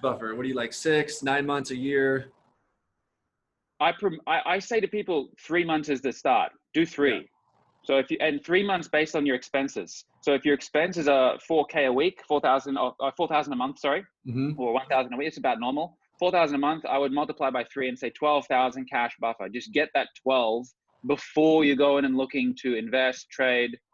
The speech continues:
Speaker 2: speculate, all that kind of thing. So three months, and that's a minimum. Personally, at the moment, I'm well over twelve, but I'm, I'm storing, that's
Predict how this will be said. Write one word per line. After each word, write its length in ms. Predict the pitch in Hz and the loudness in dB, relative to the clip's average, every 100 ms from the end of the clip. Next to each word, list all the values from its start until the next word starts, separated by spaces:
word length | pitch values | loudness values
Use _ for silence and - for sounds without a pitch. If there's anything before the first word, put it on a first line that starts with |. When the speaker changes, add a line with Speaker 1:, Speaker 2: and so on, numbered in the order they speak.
| _ _ | _ _
Speaker 2:
speculate, 580 | 135 120 123 117 113 - - _ | -6 -4 -2 -2 -2 -6 -16 _
all 200 | 127 135 | -2 0
that 180 | 123 117 | -2 -2
kind 160 | 127 107 | -6 -8
of 80 | |
thing. 240 | 107 95 85 _ _ _ | -8 -10 -12 _ _ _
So 100 | - | -4
three 200 | 135 175 | 2 2
months, 220 | 214 190 151 | 2 0 0
and 80 | |
that's 140 | 180 180 | -2 0
a 40 | |
minimum. 460 | 147 170 151 98 92 _ _ | 0 0 -2 -4 -10 _ _
Personally, 380 | 170 208 202 170 | 2 2 0 -4
at 80 | 151 | -4
the 80 | 131 | -2
moment, 260 | 147 143 | 0 0
I'm 80 | 131 | 0
well 160 | 131 139 | 2 2
over 140 | 127 113 - | 0 -4 -2
twelve, 420 | 135 120 107 127 - | 2 2 0 -4 -8
but 80 | - | -2
I'm, 300 | 123 143 123 - | 0 0 -2 -4
I'm 300 | 135 139 127 | -4 -2 -4
storing, 600 | - - - 139 139 131 131 | -6 -14 -2 2 2 0 -2
that's 260 | 127 - | -4 -8